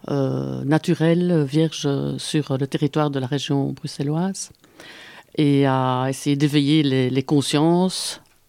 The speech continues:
d'une part, euh, au niveau politique, euh, et d'autre part, euh, à soutenir, euh, tous les, les, les collectifs, euh, sur le territoire qui se trouvent en difficulté par rapport à,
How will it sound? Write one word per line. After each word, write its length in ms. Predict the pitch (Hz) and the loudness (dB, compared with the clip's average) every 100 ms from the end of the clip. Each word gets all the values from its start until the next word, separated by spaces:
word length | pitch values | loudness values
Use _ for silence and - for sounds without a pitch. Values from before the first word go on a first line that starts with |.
| _ _ - | _ _ -10
d'une 220 | 143 127 | -2 0
part, 500 | 147 156 190 196 - | 2 2 2 0 -2
euh, 220 | 147 123 123 | -4 -4 -4
au 40 | |
niveau 240 | 131 135 | -2 -2
politique, 680 | 135 135 139 - 180 - - | 0 0 -2 0 -2 -2 -4
euh, 280 | 139 139 139 131 - - - - - - - - | -4 -4 -6 -10 -18 -20 -18 -16 -16 -16 -18 -4
et 180 | 156 147 | 2 2
d'autre 360 | 139 156 - 139 | 4 2 2 -2
part, 600 | - 151 156 165 160 147 | 0 2 2 0 -2 0
euh, 260 | 135 127 - | 2 2 2
à 80 | |
soutenir, 760 | 143 220 - 160 180 196 208 196 | 2 2 2 4 6 6 4 2
euh, 480 | 147 139 135 135 131 | 2 2 2 2 0
tous 260 | 127 170 175 | 0 2 4
les, 720 | 147 143 135 135 123 127 127 | 4 2 0 -2 -4 -6 -8
les, 340 | 120 120 123 120 | -10 -8 -8 -4
les 120 | 127 | 0
collectifs, 680 | - 160 175 - 180 - - | 4 4 4 0 -2 -4 -8
euh, 200 | 139 135 | -8 -6
sur 220 | - 151 | -6 -6
le 100 | 131 | -4
territoire 580 | 131 139 131 139 165 156 | -2 -2 0 0 0 -2
qui 100 | 156 | -4
se 120 | - | -6
trouvent 240 | - 165 139 | -2 0 2
en 80 | 135 | 0
difficulté 640 | 135 143 147 127 156 170 | -4 -4 -4 -2 -2 0
par 140 | 160 | -2
rapport 420 | 139 131 147 147 143 | -4 -6 -6 -6 -6
à, 180 | 143 | -10